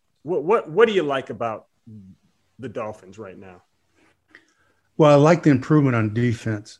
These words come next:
Speaker 2: You know, that was kind of their Achilles. They, they, sometimes they'd show up, sometimes they wouldn't, you know, and, and I think Tua now is, is, uh, gonna be a real good player in the league.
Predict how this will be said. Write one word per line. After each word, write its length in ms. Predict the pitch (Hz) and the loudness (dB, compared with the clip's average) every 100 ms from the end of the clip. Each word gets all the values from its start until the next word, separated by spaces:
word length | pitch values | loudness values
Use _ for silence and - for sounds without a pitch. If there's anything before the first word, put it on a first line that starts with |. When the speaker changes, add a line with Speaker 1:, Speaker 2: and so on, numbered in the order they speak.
| _ | _
Speaker 2:
You 80 | - | -8
know, 120 | 123 123 | -6 -4
that 120 | 139 | -6
was 140 | 117 | -8
kind 180 | - 135 | -8 -6
of 80 | 127 | -4
their 120 | 117 | -4
Achilles. 500 | 110 - 135 120 110 | -6 -6 -4 -4 -2
They, 80 | 123 | -4
they, 280 | 131 123 117 | -2 -4 -4
sometimes 540 | - 139 131 131 127 | -2 -2 2 2 4
they'd 160 | 127 117 | 0 0
show 160 | 135 | -2
up, 100 | 135 | -4
sometimes 440 | - 123 120 123 117 | -6 -8 -4 -4 -2
they 100 | 113 | -2
wouldn't, 420 | 110 113 104 - | -2 -4 -6 -10
you 20 | |
know, 240 | 120 113 117 | -4 -2 -2
and, 160 | 110 - - - - _ | -4 -8 -20 -20 -20 _
and 80 | 131 | 2
I 40 | 127 | 4
think 240 | 143 117 | 2 0
Tua 380 | - 151 139 123 | 2 4 4 2
now 320 | 123 127 127 | 0 -2 -2
is, 340 | 123 110 - - | -2 -4 -8 -6
is, 340 | 139 123 117 117 | -2 -2 -2 -2
uh, 240 | 110 107 - 147 | -2 -4 -6 -2
gonna 140 | 135 | -2
be 140 | 120 117 | -2 -2
a 40 | |
real 180 | 113 123 | -2 -2
good 200 | 123 120 | -4 -4
player 200 | 127 120 | -4 -2
in 60 | |
the 60 | 120 | -4
league. 360 | 113 120 123 | -4 -4 -6